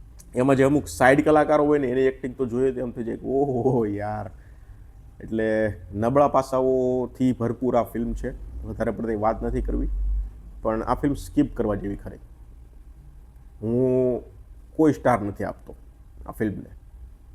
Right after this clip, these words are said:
ઘણા એમ કહે કે ભાઈ આપણે મહેનત કરી હોય તો એક સ્ટાર આપવો પડે. તો મહેનત આ જ, આ, આ પૃથ્વી પર બધાએ પોતપોતાના સર્વાઈવલ માટે મહેનત કરે છે.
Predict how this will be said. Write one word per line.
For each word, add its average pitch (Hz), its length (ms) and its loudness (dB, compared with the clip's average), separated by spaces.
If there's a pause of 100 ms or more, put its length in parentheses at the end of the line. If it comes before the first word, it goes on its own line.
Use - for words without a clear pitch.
(480)
ઘણા 123 180 2
એમ 123 120 2
કહે 113 180 2
કે 107 140 0
ભાઈ 104 240 2
આપણે 104 440 0
મહેનત 104 380 -6
કરી 107 140 -4
હોય 101 160 -2
તો 101 120 -8
એક 104 140 -6
સ્ટાર 104 200 -2
આપવો 107 240 -2
પડે. - 160 -12
તો - 80 -12
મહેનત 135 380 -4
આ 143 40 0
જ, 127 220 -6
આ, 123 140 -2
આ 120 260 0
પૃથ્વી 131 380 -6
પર 120 180 -6
બધાએ 117 320 -2
પોતપોતાના 113 600 -8
સર્વાઈવલ 107 460 -4
માટે 101 260 -10
મહેનત 98 340 -10
કરે - 200 -6
છે. - 120 -12